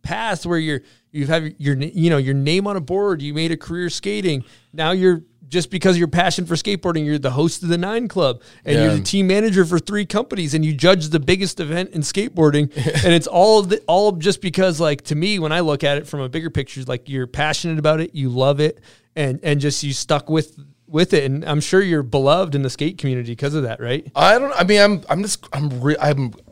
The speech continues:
Speaker 2: I'm really grateful to be here. Like, I trip out when I look at, like, where I was at and stuff like
Speaker 1: Mm-hmm.
Speaker 2: that, and I'm like, I think about that a lot. But just, I, I, I look back at, like, I'm like, "Dude, I have a car." Like, that's
Speaker 1: <laughs>
Speaker 2: nuts. Like, you know what I mean? Like, I never thought of myself,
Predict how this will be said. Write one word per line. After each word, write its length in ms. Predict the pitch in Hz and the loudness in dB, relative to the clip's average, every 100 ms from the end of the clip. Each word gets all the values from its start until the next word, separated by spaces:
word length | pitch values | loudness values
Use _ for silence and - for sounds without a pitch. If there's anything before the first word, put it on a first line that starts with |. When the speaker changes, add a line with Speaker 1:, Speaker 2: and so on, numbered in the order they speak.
| - | -6
Speaker 2:
I'm 80 | 135 | 0
really 140 | 143 | 0
grateful 460 | 131 113 123 - 110 | 2 4 4 2 -2
to 60 | 87 | 0
be 140 | 98 104 | -2 -2
here. 240 | 92 82 | -2 -6
Like, 140 | - 135 | 2 6
I 140 | 160 | 8
trip 340 | 156 - 170 160 | 6 4 6 8
out 320 | 156 170 151 | 8 8 8
when 140 | 143 | 6
I 20 | |
look 260 | 131 139 147 | 6 4 2
at, 220 | 147 - | -2 -6
like, 160 | 123 - - | -8 -8 -6
where 140 | 120 | 0
I 80 | 120 | 2
was 240 | 117 113 | 2 0
at 320 | 110 110 123 - | 2 2 2 -2
and 140 | 139 | -6
stuff 140 | - 127 | -2 0
like 140 | 135 | 0
Speaker 1:
Mm-hmm. 20 | |
Speaker 2:
that, 240 | 143 143 135 | 0 -2 -2
and 80 | |
I'm 100 | 113 | -4
like, 240 | 110 107 - _ | -4 -6 -8 _
I 80 | 127 | -6
think 160 | 120 143 | -4 0
about 220 | 113 104 | 0 0
that 100 | 95 | -4
a 40 | |
lot. 360 | 87 90 117 - - - _ _ _ - | -4 -2 -2 -6 -20 -20 _ _ _ -2
But 320 | 120 101 - | -2 -2 -6
just, 300 | 131 120 - | -4 -4 -4
I, 80 | - - | -14 -12
I, 140 | 117 123 - _ - - | -6 -6 -8 _ -20 -4
I 140 | 120 | -2
look 280 | 131 156 156 | 4 4 4
back 260 | 139 143 | 2 2
at, 60 | 120 | 0
like, 140 | 117 | -10
I'm 100 | 117 | -10
like, 140 | 110 98 | -10 -8
"Dude, 120 | 151 | -6
I 80 | 139 | -2
have 120 | 175 | -2
a 40 | 123 | -2
car." 640 | - - 120 123 82 - _ _ | -4 -2 -2 -2 -6 -12 _ _
Like, 180 | 143 135 | 2 6
that's 240 | 196 - | 8 8
Speaker 1:
<laughs> 160 | 381 320 | 6 6
Speaker 2:
nuts. 440 | 175 175 - - | 6 6 4 4
Like, 180 | 392 294 | 6 8
you 60 | 233 | 10
know 80 | 247 | 8
what 20 | |
I 20 | 262 | 10
mean? 300 | 262 311 - - - | 8 8 6 -2 0
Like, 160 | - 202 | 6 8
I 100 | 220 | 10
never 200 | 247 285 | 8 8
thought 220 | - 214 | 8 8
of 80 | 220 | 10
myself, 400 | 202 180 185 160 | 8 8 8 6